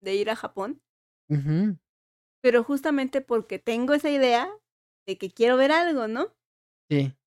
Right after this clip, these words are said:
Speaker 1: Y algo de ello, pues, habría sido esto, ¿no? Yo creo que Akihabara es como la parada obligatoria de todo buen turista de anime, ¿no?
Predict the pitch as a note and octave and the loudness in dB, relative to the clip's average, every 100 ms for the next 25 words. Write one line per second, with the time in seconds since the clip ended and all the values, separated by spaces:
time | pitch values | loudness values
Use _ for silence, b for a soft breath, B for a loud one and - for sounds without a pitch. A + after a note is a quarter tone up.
0 | - C4+ B3 C4+ D#4+ D4 C4+ C#4+ D4 D4 | 0 4 4 4 2 2 2 -2 -4 -6
1 | B3 A#3+ C4 C#4 C#4+ D#4 B3+ A#3+ C4 C#4+ | -4 -4 -4 -8 -8 -8 -8 -8 -8 -6
2 | C#4+ C#4+ C#4 C4+ C4 A3+ A3 A#3 A#3+ A#3+ | -8 -6 -8 -6 -8 -4 -2 -2 -2 -4
3 | - B3+ B3 G#3+ - G#3 G#3 A3 B3 B3+ | -8 -12 -8 -8 -4 -2 0 0 0 -2
4 | G#3 F#3 - G#3+ G#3 A3 G4+ _ _ _ | -6 -6 -6 -4 -2 -2 -4 _ _ _
5 | _ _ - G#3+ A#3 A#3+ A#3+ A#3+ A#3 A#3 | _ _ -6 -2 2 4 2 0 -4 -6
6 | A3 A3 A#3+ A3+ G3+ F3+ F#3 G#3+ G#3+ F#3 | -6 -8 -4 -2 -2 -4 -4 -4 -4 -4
7 | F#3 F#3+ C4+ | -6 -6 -8